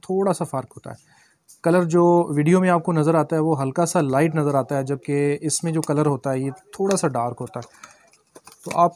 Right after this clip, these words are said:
इस हिसाब से अंदाज़ा लगा सकते हैं। नेक्स्ट मेरे पास है जी नाइन वन एट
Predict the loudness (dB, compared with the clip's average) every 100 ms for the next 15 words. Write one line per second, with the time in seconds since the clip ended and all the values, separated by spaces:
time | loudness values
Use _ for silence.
0 | _ -2 0 0 2 2 2 0 0 0
1 | -2 -2 -4 -6 -8 -12 -16 -20 -16 -18
2 | -18 -20 _ _ _ -20 -20 _ -20 -20
3 | -20 -20 -20 -16 -8 0 0 0 -6 -4
4 | 0 4 4 4 2 2 2 0 0 -4
5 | -2 -2 -2 0 2 0 0 -2 -4 -6
6 | -6 -8 -8 -16